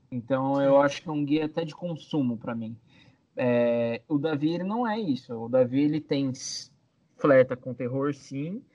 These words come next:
Speaker 1: Ele flerta com drama. Ele flerta um pouquinho com surrealismo. Ele flerta com até um, um romance adolescente.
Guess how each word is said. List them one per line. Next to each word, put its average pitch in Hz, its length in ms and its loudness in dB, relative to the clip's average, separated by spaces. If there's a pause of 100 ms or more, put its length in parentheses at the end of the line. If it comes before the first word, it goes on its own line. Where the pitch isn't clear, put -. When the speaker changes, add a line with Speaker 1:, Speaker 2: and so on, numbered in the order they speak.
(280)
Speaker 1:
Ele 117 100 -8
flerta 139 300 2
com 131 240 -6
drama. 156 440 2 (500)
Ele 147 180 -2
flerta 147 260 -4
um 143 40 -8
pouquinho 156 280 -6
com 147 60 -18
surrealismo. 160 840 -2 (120)
Ele 139 220 0
flerta 143 420 0
com 135 640 -6
até 147 180 -6
um, 147 320 -2
um 131 40 0
romance 135 520 2
adolescente. 135 880 -2